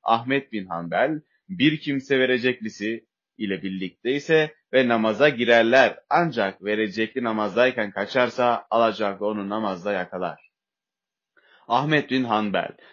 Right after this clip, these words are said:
namaz kılan kimse bir çocuğun kuyuya düşeceğini görürse namazını keser ve onu kurtarır.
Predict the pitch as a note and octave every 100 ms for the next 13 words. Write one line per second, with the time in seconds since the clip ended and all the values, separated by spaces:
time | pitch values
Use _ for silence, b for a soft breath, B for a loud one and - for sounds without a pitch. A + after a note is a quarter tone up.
0 | b G#2+ C3+ F#3+ - D3+ C#3+ C3+ C#3 C3+
1 | B2 D#3+ D#3+ C3 A2 B2+ A#2+ A#2+ B2+ C3
2 | A#2+ G#2 A2 G#2+ G2 A2 C3+ B2+ B2+ A#2+
3 | A#2 G#2 G#2+ - G2+ - B2 A2+ A2 G#2+
4 | G2+ G2+ G#2 G#2 G#2 - -